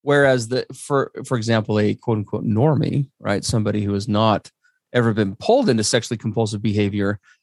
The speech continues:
they experience a certain reward at the end of resolving a fight or an issue, right?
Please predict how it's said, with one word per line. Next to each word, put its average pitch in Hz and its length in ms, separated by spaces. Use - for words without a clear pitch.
they 202 140
experience 139 440
a 113 40
certain 120 260
reward 113 340
at 107 80
the 113 140
end 110 140
of 104 100
resolving 104 520
a 101 40
fight - 340
or 110 120
an 104 100
issue, - 340
right? 104 240